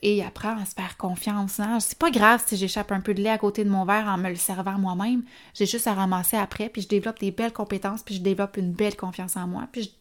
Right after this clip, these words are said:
trouve des solutions à mes problèmes. » Et je deviens un enfant compétent, un humain compétent, puis mes parents me font confiance. Puis pour nous aussi, les parents, je pense que c'est hyper important aussi d'accepter de vivre dans ces inconforts-là.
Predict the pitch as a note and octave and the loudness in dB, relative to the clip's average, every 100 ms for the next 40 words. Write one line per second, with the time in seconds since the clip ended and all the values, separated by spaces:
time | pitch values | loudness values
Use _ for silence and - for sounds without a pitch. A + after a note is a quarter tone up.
0 | - - G3+ F#3+ F3+ F#3 F3 G3 F#3 F3 | -6 -2 0 0 -2 -2 -2 -2 -2 -4
1 | F3 E3+ - G#3+ G#3 - - - - A3 | -6 -6 -6 -6 -10 -16 -20 -20 -2 2
2 | G3+ F3+ F#3+ G#3 - G3 F#3 F3 F3 F3 | 2 2 2 2 0 -2 0 0 0 0
3 | F3 F3+ G3 - F#3+ G#3+ - - - - | 0 -2 -4 -4 -6 -8 -12 -18 -20 -20
4 | - - F#3+ F3+ F#3+ F#3+ G3 F#3 F3 F#3 | -20 -8 -2 2 2 2 0 -2 -4 -4
5 | A3 C#4+ - G#3+ G#3 G3+ G3 F#3+ F3+ F3 | -2 0 2 2 4 2 2 0 -4 -6
6 | - G3 - - - - - C4 F4 F4+ | -6 -6 -6 -10 -14 -12 2 4 4 4
7 | - D#4+ G#3 - F3 A3 G#3+ B3+ A3+ G3+ | 4 4 0 0 0 2 4 2 2 0
8 | A3+ - B3+ C4 D#4 C#4 G3 F3+ - A#3+ | -2 -2 -2 0 2 2 2 -2 -2 0
9 | A#3+ G3 C4+ A3 F#3 - - B3 - - | 2 2 0 2 0 0 -2 -2 -4 -4
10 | C#4+ G3 F#3+ F3 G#3+ C4 A#3+ - - - | -2 0 0 0 0 0 -2 -6 -14 -18
11 | - - F#3+ G3+ G#3 - G#3 F#3+ F#3 F#3 | -18 -8 0 2 2 2 2 0 0 -2
12 | F3+ F3 F3+ F3+ F#3 | -4 -4 -4 -4 -4